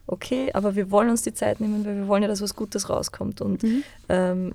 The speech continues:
Speaker 1: was können wir davon runterbrechen? Also, ja, wie können wir uns vielleicht in der Mitte treffen, aber wie können wir Dinge runterbrechen, sodass wir eben nicht in die Gehetze reinkommen? Ich hatte, äh, einmal eine, ähm,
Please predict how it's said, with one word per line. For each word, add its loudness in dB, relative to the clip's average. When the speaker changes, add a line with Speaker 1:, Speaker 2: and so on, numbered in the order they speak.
Speaker 1:
was 0
können 2
wir 6
davon 2
runterbrechen? 2
Also, -2
ja, 2
wie -6
können 2
wir 4
uns 0
vielleicht 2
in 6
der 6
Mitte 8
treffen, 2
aber 6
wie -2
können 0
wir 0
Dinge 2
runterbrechen, 0
sodass 2
wir 6
eben 2
nicht -2
in 0
die -2
Gehetze -4
reinkommen? 0
Ich -4
hatte, -2
äh, 0
einmal 2
eine, 0
ähm, 0